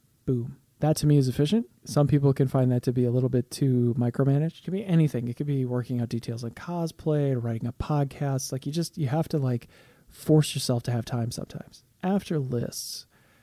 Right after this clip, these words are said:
it comes down to rearranging my schedule and prioritizing sleep.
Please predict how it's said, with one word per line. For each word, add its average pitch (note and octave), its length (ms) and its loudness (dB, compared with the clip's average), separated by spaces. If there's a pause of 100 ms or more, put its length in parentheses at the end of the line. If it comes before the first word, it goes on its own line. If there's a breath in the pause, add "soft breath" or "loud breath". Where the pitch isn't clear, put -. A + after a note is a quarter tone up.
(520 soft breath)
it C#3 200 -4
comes D3+ 300 -2
down C#3 220 0
to C3 400 -2
rearranging C3 640 2
my A#2 120 4
schedule B2 560 2
and A#2+ 320 0
prioritizing A#2+ 800 -2
sleep. - 520 -4